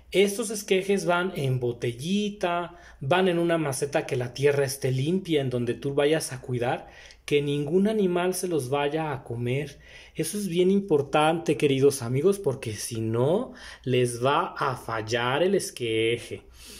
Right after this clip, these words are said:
Sobre aviso, no hay engaño. Sirve también muy bien para cuando quieras sacar cakes de orquídeas, cuando quieras sacar cakes de violetas africanas, también te sirve de maravilla.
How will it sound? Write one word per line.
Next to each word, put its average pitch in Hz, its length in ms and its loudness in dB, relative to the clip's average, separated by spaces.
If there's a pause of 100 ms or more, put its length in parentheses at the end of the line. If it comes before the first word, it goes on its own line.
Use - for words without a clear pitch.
(100)
Sobre 110 320 -4
aviso, 117 460 2
no 180 160 2
hay 127 200 2
engaño. 165 800 0 (400)
Sirve 196 300 2
también 190 420 4
muy 196 400 4
bien 180 400 2
para 135 260 -4
cuando 123 300 0
quieras 147 340 2
sacar 127 440 -4
cakes 156 540 0
de 120 100 2
orquídeas, 165 920 -2 (300)
cuando 131 320 0
quieras 151 360 2
sacar 135 420 -2
cakes 135 500 -2
de 120 240 0
violetas 113 640 -2
africanas, - 800 -4
también 131 500 -2 (300)
te 120 160 -2
sirve 160 480 -2
de 135 160 0
maravilla. 95 760 -8